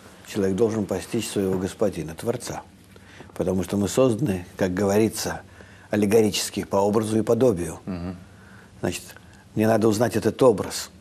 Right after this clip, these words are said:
Speaker 1: И тогда я узнаю подобие своего этому образу. Как я могу раскрыть Творца, чтобы узнать себя? Для этого надо мне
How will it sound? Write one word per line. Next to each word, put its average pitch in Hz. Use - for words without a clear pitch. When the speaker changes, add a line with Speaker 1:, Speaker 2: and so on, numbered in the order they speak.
Speaker 1:
И -
тогда 101
я 104
узнаю 101
подобие 101
своего 101
этому 95
образу. 90
Как 110
я 117
могу 104
раскрыть 98
Творца, 85
чтобы 98
узнать 92
себя? 82
Для 104
этого 104
надо 104
мне 113